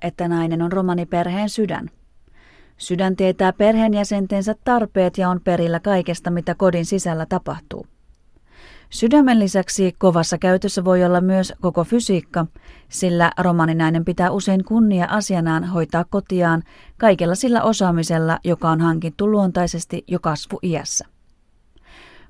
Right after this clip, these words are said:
Kodinhoito kaikkine siihen kuuluvine elementteineen kuuluu myös Helsingin Pitäjänmäessä asuvan Tanja Haagertin arkeen.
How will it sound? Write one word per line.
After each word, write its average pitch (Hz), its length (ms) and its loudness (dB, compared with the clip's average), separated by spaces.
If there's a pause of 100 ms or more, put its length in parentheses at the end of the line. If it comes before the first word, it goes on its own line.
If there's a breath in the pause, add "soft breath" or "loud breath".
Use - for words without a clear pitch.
Kodinhoito 220 600 4
kaikkine 180 460 0
siihen 226 340 2
kuuluvine 175 500 0
elementteineen 160 920 0 (300 soft breath)
kuuluu 165 340 0
myös 165 380 0
Helsingin 170 420 0
Pitäjänmäessä 185 800 2
asuvan 180 540 -2
Tanja 180 300 2
Haagertin 175 640 0
arkeen. 160 540 -6